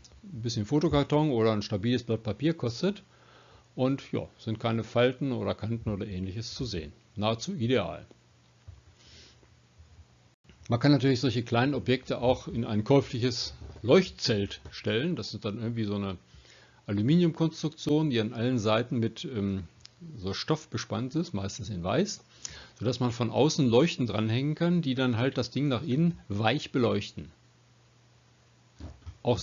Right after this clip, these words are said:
ein Selbstbau ist hier auch möglich, aber ist etwas schwieriger, aber machbar ist es. So, wie fokussieren wir jetzt? Wenn es geht, natürlich automatisch,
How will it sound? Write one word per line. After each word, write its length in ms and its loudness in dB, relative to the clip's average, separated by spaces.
ein 120 -4
Selbstbau 420 2
ist 100 -2
hier 140 -4
auch 140 -2
möglich, 460 0
aber 100 -2
ist 100 -6
etwas 300 -6
schwieriger, 540 4
aber 360 4
machbar 320 2
ist 140 -12
es. 220 -16
So, 200 -2
wie 120 0
fokussieren 520 4
wir 100 6
jetzt? 380 0
Wenn 100 -2
es 100 -4
geht, 180 0
natürlich 320 -4
automatisch, 720 -2